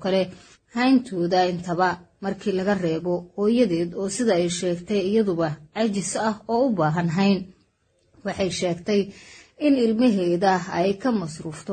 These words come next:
waxa ay xooggeeda ka soo shaqayso, sida in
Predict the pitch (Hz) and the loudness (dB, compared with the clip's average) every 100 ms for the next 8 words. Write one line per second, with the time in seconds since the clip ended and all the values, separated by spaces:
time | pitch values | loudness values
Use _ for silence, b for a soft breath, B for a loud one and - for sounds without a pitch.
0 | 185 208 190 180 180 247 214 196 180 180 | 0 2 2 2 0 0 2 2 0 -2
1 | 226 220 190 - 180 - 165 - 190 175 | -6 -4 -4 -6 -10 -8 -8 -4 -2 -2
2 | 180 _ - - 190 151 185 | -4 _ -10 -4 -2 -2 -2